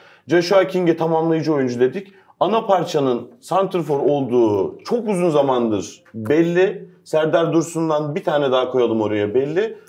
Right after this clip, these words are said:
Ve Fenerbahçe geldik Temmuz'un on üçüne. Hala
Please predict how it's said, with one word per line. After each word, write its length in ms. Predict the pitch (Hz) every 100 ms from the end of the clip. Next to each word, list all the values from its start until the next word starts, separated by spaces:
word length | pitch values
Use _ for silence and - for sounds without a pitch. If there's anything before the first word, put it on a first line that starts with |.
| -
Ve 60 |
Fenerbahçe 760 | 156 196 208 175 170 175 180 196 - -
geldik 360 | 180 180 170 175
Temmuz'un 540 | 170 160 165 196 -
on 160 | - 170
üçüne. 360 | 160 - 151 180 - _ - - -
Hala 560 | 151 160 160 160 -